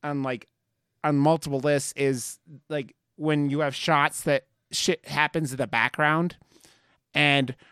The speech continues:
her popping in, in the background when,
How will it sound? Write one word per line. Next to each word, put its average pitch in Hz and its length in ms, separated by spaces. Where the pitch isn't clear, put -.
her 196 260
popping 170 600
in, 151 320
in 151 160
the 147 80
background 151 1300
when, 151 360